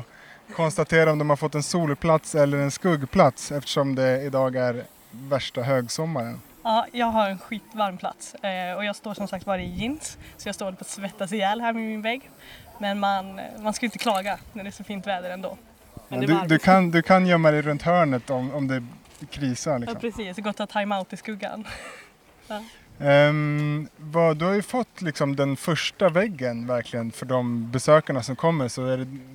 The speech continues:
Speaker 1: din vägg man ser allra först. Hur, hur känns det?
Speaker 2: Ja, men det är nice. Och det är väl, det känns ju lite så här ära att få den första platsen. Men det är också lite läskigt. Det är ju, det är här de stannar, de allra första, och bedömer, liksom. Alla stannar här och tittar, så det är lite,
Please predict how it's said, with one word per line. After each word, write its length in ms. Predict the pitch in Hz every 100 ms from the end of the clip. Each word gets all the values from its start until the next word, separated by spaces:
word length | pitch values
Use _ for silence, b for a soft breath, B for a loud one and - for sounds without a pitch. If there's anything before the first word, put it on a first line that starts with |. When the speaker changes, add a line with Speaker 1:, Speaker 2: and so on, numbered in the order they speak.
| 139 143
Speaker 1:
din 500 | 156 160 135 135 143
vägg 180 | 147 139
man 140 | 139
ser 180 | - 135
allra 200 | 127 123
först. 400 | - 139 - -
Hur, 240 | 151 147
hur 480 | 143 131 147 139 139
känns 300 | 139 151 135
det? 140 | - 202 - B B B B B
Speaker 2:
Ja, 80 |
men 140 | 208 240
det 60 |
är 240 | 320 453 277
nice. 220 | 180 - - 233
Och 80 |
det 180 | 220 240
är 40 | 240
väl, 280 | 240 214
det 80 | 214
känns 280 | 220 349 -
ju 100 | 294
lite 260 | 254 233 214
så 120 | 202
här 260 | - 190 175
ära 220 | 175 180
att 60 | 170
få 120 | 190
den 120 | 180
första 320 | - 196 -
platsen. 480 | 202 196 - 180 202 - B B B
Men 80 | 190
det 60 |
är 20 |
också 160 | 196 240
lite 160 | 226 202
läskigt. 420 | 196 - - -
Det 80 | 202
är 340 | 185 185 185
ju, 60 | 185 - B B B - -
det 120 | 226
är 40 |
här 140 | 208 233
de 140 | 220
stannar, 440 | - 202 196 196
de 140 | 190 190
allra 160 | 185
första, 520 | 185 214 - 196 175 180
och 120 | 185
bedömer, 460 | 185 185 180 175 -
liksom. 380 | 202 - 196 196
Alla 260 | 202 202
stannar 360 | - 208 185 185
här 220 | 185 185
och 60 | 180
tittar, 360 | 190 - 190
så 180 | 196 -
det 100 | 202
är 40 | 196
lite, 340 | 190 196 185